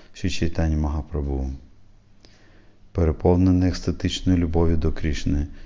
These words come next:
він день і ніч насолоджувався трансцендентними смаками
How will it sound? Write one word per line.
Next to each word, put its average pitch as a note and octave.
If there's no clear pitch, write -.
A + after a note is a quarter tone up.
він F2
день F2
і E2+
ніч D#2+
насолоджувався D#2
трансцендентними D#2
смаками D2